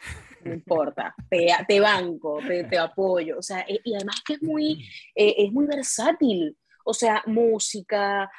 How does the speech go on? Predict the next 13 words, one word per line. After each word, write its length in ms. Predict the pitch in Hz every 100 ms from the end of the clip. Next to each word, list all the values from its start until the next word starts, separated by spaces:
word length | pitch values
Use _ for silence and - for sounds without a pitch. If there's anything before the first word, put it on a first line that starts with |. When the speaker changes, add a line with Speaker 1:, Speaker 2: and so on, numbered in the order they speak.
| - -
Speaker 1:
eh, 320 | 190 190 190
actuación, 1120 | 202 190 208 - - 220 208 214 208 202 202 202
hace 280 | 208 - 285
de 180 | 233 151 -
todo. 640 | 240 247 240 190 165 147 _
O 60 |
sea, 160 | 160 196
Speaker 2:
Mira, 100 | 202
Speaker 1:
toca 140 | 190
el 80 | 226
Speaker 2:
mira. 40 | 226
Speaker 1:
piano 380 | 226 214 220
espectacular. 880 | 226 - 180 180 - 160 202 202 190